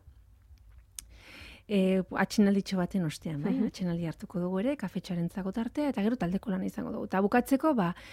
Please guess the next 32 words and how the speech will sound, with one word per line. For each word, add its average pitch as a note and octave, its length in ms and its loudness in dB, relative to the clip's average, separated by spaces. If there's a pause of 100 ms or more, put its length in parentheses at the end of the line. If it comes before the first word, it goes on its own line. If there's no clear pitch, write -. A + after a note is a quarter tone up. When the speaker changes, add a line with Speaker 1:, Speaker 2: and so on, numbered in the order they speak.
(120)
Speaker 1:
lanki G#3 380 4
ikerteiko, G#3 640 2 (160)
eh, E3+ 340 0
aditu F#3 300 0
den G3+ 160 2
Igor F#3+ 220 2
Ortegak, A3 560 -2 (420)
eh, F3+ 300 0
sintesi G#3 600 2
hitzaldia F3+ 380 -2
egingo D#3+ 360 -4
du. G3 140 -10 (640)
Lanaldi F#3+ 400 2
bete G3 160 0
izango G3 320 -2
da, C4 140 -2 (100)
baina F3+ 320 0
baita F3 300 -4
ere F#3 160 -4
emankorra E3+ 420 -2
hori, F3+ 160 -6
goizeko F#3+ 400 -2
bederatzietan F#3 640 -2
hasi, F4 240 -4 (420)
eta F#3 220 -6
eguerdiko E3+ 580 -4
ordu F3 160 -6
bat E3+ 140 -10
eta E3+ 160 -10
erdik - 180 -14
arte. - 240 -18
Speaker 2:
Mhm, G#3+ 220 0